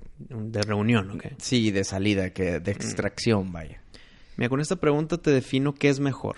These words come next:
Speaker 1: si el Sniper o el Sniper Elite.
Speaker 2: Mm.
Speaker 1: ¿Verdad que tú dijiste,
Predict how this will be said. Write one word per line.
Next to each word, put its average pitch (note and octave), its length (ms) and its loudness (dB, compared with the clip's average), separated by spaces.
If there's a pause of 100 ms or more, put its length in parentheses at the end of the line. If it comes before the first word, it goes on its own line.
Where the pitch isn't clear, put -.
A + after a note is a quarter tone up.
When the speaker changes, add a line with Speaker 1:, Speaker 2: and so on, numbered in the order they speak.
(120)
Speaker 1:
si - 160 -6
el G#2+ 160 0
Sniper F#3 560 0
o B2 100 0
el G#2+ 120 2
Sniper A2 340 2
Elite. G2+ 480 -2
Speaker 2:
Mm. E2+ 160 -4 (340)
Speaker 1:
¿Verdad - 180 -2
que D#3 120 0
tú - 200 -2
dijiste, C#3+ 400 -2